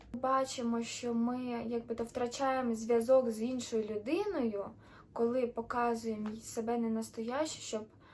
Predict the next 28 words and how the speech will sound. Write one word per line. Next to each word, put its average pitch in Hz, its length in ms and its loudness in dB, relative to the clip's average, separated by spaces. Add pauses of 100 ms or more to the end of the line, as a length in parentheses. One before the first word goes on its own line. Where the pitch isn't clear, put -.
(360)
е, 220 300 -6
себе 240 280 -4
не 240 100 -2
настояще, 226 720 -2
щоб 226 180 -6 (140)
сподобатися 226 800 -4 (320)
чи 214 300 -8
щоб 214 400 -8
відсторонитися, 220 960 -6 (460)
да, 233 160 0
ми, 254 380 0 (480)
е, 214 320 -4 (240)
ми 226 140 2
втрачаємо 233 680 -2
зв'язок, 220 680 -4
е, 208 240 -4
з - 240 -14
самим 226 300 0
собою, 220 600 0 (440)
з - 40 -16
тим, 233 280 2
ким 233 300 0
ми 233 140 2
є. 233 340 0 (520)
А 226 60 -2
хто 349 400 2
ми 247 160 2
є? 208 360 -2